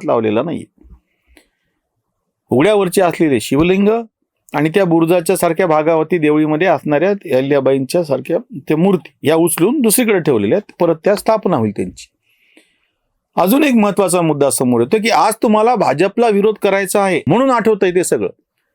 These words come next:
एरवी तुम्हाला ह्या सगळ्या प्राचीन वास्तूंच्या संदर्भामध्ये काय वाटत होतं, कशा पद्धतीचं वाटोळं आणि हानी झालेली यापूर्वी या सगळ्या प्राचीन वारशांचं? आत्ता आपल्याकडचे हे बारा किल्ले जे आहेत शिवकालीन, त्यांना युनेस्कोचा टॅग मिळालेला आहे,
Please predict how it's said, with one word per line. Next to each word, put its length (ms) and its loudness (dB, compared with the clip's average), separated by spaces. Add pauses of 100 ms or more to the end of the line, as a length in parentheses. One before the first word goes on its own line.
(220)
एरवी 260 2
तुम्हाला 400 0
ह्या 220 0
सगळ्या 380 0
प्राचीन 380 0
वास्तूंच्या 500 -2
संदर्भामध्ये 600 0
काय 200 0
वाटत 320 0
होतं, 240 -4 (1300)
कशा 220 2
पद्धतीचं 540 0
वाटोळं 360 0
आणि 160 0
हानी 260 0
झालेली 440 0
यापूर्वी 400 -2
या 80 -2
सगळ्या 260 -2
प्राचीन 360 -4
वारशांचं? 580 -4 (840)
आत्ता 260 0
आपल्याकडचे 680 0
हे 100 0
बारा 320 0
किल्ले 380 -2
जे 160 0
आहेत 160 0
शिवकालीन, 540 -4 (480)
त्यांना 220 0
युनेस्कोचा 680 -2
टॅग 280 -2
मिळालेला 500 -4
आहे, 260 -20